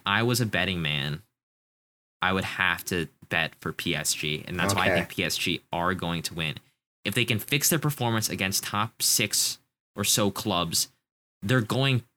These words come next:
Speaker 1: to win. They, they can do it against, uh, th-, the fodder of the Liga.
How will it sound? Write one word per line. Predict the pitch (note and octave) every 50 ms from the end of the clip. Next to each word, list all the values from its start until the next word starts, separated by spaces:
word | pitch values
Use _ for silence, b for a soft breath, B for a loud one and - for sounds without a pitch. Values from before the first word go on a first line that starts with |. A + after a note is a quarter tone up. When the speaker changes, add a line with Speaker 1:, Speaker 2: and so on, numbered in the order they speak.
| _ -
Speaker 1:
to | - - A#2+
win. | G#2+ F#2+ G2 F2 D2+ B1+ B1 D#2+ -
They, | - G#2 - - -
they | G#2+ A2+ A2+
can | - C3+ A2+ F#2+
do | - - B2+ C#3
it | D#3+ D3+ - -
against, | A2 G2 G#2+ G#2 G2+ F#2+ G2 - - - - - - _ _
uh, | - F#2+ F2+ F2 E2+ D2+ D#2+ D#2 - _ _ _ _ _ _ _
th-, | - F#2+ F#2 -
the | - - G2+
fodder | - - - A#2 G#2+ F#2+ F#2+ F#2+ F#2 F2 E2+ E2+ -
of | - F#2+ F#2 F2+ -
the | -
Liga. | F#2 F#2 F2 F2 - - D2+ D#2 D2+ D2+ -